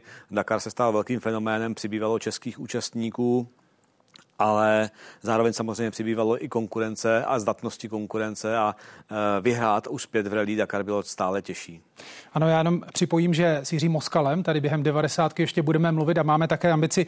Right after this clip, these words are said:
Speaker 2: divákům nabídnout rozhovor s vítězem kategorie kamionů Martinem Macíkem.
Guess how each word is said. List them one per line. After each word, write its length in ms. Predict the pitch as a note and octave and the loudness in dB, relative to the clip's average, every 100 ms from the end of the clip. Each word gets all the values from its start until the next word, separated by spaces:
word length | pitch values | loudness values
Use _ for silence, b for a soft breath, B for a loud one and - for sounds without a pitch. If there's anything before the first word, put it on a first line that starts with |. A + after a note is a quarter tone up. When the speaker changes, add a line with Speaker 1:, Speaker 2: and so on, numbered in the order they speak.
| B B | B B
Speaker 2:
divákům 360 | E3 E3+ E3+ F3+ | 2 4 4 4
nabídnout 440 | D#3 F3 F3+ E3+ | 4 4 4 4
rozhovor 380 | D#3 D3 E3 F3 | 4 4 4 4
s 60 | F3+ | 2
vítězem 340 | E3 D#3+ E3 | 2 2 4
kategorie 520 | E3 E3 D3+ E3+ F3 | 2 2 2 4 4
kamionů 420 | - D#3 D#3+ E3+ | 2 2 4 4
Martinem 460 | E3+ D3+ F3+ G3+ G3+ | 4 4 2 4 4
Macíkem. 580 | E3+ - D#3 D3+ B2+ | 4 0 0 0 0